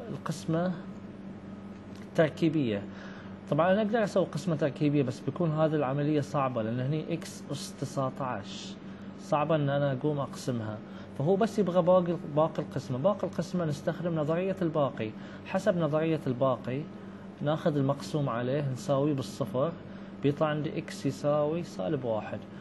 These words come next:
أقوم أعوض عن السالب واحد في الدالة، الناتج اللي يطلع عندي هو الباقي حسب نظرية الباقي،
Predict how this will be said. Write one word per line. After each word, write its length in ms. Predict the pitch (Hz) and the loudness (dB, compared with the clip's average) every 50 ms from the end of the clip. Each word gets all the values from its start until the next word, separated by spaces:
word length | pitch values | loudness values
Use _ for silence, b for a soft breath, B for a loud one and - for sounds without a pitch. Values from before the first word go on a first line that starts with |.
| B B B - | B B B -6
أقوم 280 | - 127 135 165 170 165 | -4 0 0 2 2 2
أعوض 420 | 156 147 165 170 156 135 123 113 | 4 4 4 4 4 2 2 0
عن 380 | 117 95 127 143 139 113 110 107 117 131 - - - - - - - | -2 -2 0 0 0 0 -2 -4 -6 -8 -10 -12 -14 -14 -14 -14 -12
السالب 480 | - - - - 151 143 143 139 127 | -12 -10 0 4 6 6 6 6 4
واحد 340 | 135 131 131 123 - - 127 | 2 0 0 0 -2 -4 -6
في 140 | - - - | -6 -4 -6
الدالة، 520 | 147 147 - 165 160 160 160 160 170 190 190 - B B B B B B - - - - - - - | -6 -2 0 2 2 2 2 2 0 0 -2 -4 B B B B B B -14 -14 -14 -14 -12 -6 -2
الناتج 600 | 147 143 139 135 127 165 190 214 208 214 180 160 | 0 0 2 2 2 2 2 4 4 2 2 4
اللي 160 | 165 160 165 | 4 4 4
يطلع 220 | 180 180 - 202 185 | 2 2 2 2 2
عندي 460 | 160 175 202 208 196 190 208 226 247 - - - - | 4 4 2 2 2 2 2 0 -2 -4 -6 0 2
هو 220 | 180 196 226 247 202 - - | 4 4 4 4 2 0 0
الباقي 580 | 156 147 127 131 120 113 104 98 98 110 107 | 0 4 6 6 6 6 4 2 -2 -2 -2
حسب 320 | 104 98 - 143 143 156 147 | -2 -4 -4 -2 -2 0 0
نظرية 380 | 139 131 131 139 143 151 143 147 | 0 0 0 2 2 0 0 -2
الباقي، 380 | 131 107 107 104 101 101 - | -2 -2 -2 -2 -2 -2 -6